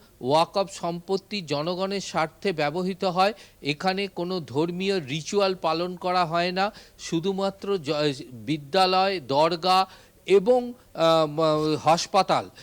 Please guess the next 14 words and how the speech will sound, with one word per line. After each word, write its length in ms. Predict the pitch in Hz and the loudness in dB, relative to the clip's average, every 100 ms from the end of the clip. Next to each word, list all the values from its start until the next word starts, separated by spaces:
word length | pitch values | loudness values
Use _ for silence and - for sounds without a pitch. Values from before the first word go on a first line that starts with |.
| - - | -20 -10
যে 360 | 104 185 208 190 | 2 6 6 2
সমস্ত 580 | - 170 185 202 - | -2 -4 -4 -6 -2
জায়গায় 560 | 202 147 170 175 175 127 | -2 2 2 2 0 0
বিদ্যালয় 680 | 104 156 147 190 190 196 196 | -2 -6 -2 0 2 2 0
এবং 360 | 175 185 180 143 | -2 -6 -8 -8
হাসপাতালে 800 | 139 147 156 - 180 190 190 202 - - _ 127 | -4 -2 -2 -2 -4 -2 0 0 -2 -12 _ -4
বিভিন্ন 580 | 131 165 214 226 233 | -2 0 -2 -2 -2
ধর্মের 460 | 175 175 180 190 185 | 0 -2 -2 -4 -4
মানুষই 540 | 165 151 185 190 196 | -4 -4 -4 -4 -4
এখানে 420 | 180 196 185 185 170 - _ - | -4 -4 -4 -4 -6 -12 _ -4
পরিষেবা 500 | 156 190 196 185 175 | -4 0 0 0 -2
নিতে 260 | 160 190 | -4 -4
পারেন, 320 | 185 190 196 220 - - | -2 -2 -4 -8 -18 -16
সুতরাং 500 | - 180 208 208 | -8 -2 -2 -2